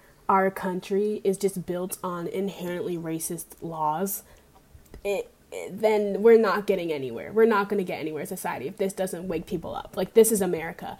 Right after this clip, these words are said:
Innocent people dying in their own homes. This is America. And I think people need to wake up and see that because we've all been living this fever dream where we think that this is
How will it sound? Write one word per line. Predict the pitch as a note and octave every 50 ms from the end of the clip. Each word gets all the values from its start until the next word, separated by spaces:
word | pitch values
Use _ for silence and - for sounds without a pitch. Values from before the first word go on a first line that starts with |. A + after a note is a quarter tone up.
| - - - - -
Innocent | G#3+ G#3+ G#3 G3+ - G3 F#3+ G3
people | - A3 G#3 - - F#3 F3 F3 E3+ - - - - -
dying | A3 F#3+ F3 F3 F3+ F3
in | E3+ E3+ E3+
their | E3 E3+
own | E3 E3+ E3+ E3
homes. | D#3+ E3+ E3 D#3+ D#3 D#3+ - - - G3 -
This | - G#3 G3 G3+ G3+
is | F#3 F3
America. | E3+ E3+ E3 D#3+ D3 A2+ - - - - - - - - - -
And | A3 A3+
I | G#3+ G#3+
think | G#3+ A#3 A3+ G#3+ A3
people | - A#3 A3 G#3+ G#3+
need | G#3+ G#3
to | G3+ G3
wake | F3+ F#3 F#3 F3 -
up | F3+ F3+ -
and | - F#3+
see | - - C#4+ D#4
that | C4 - - - - - - - - -
because | - G3+ A#3+ A3+ A3+ - - - _ _ _ _
we've | G#3+ A3+ C4+ C4+ A3+ B3
all | A#3 A#3+ B3
been | A#3 B3+ A#3+ A3+
living | A3+ A#3 A#3+ A3+ G#3+ G#3 G#3
this | G#3 G3 - -
fever | - C#4 C#4+ D#4 C4+ A#3
dream | G#3+ G3+ F#3+ F#3 F#3+
where | F#3+ F#3+
we | F#3 F#3+ F#3
think | - G#3 F#3+ F#3 E3+ - - - - - - - - -
that | A3+ G#3+ G3+
this | A#3+ A#3+ A#3
is | A3+ G#3 F#3+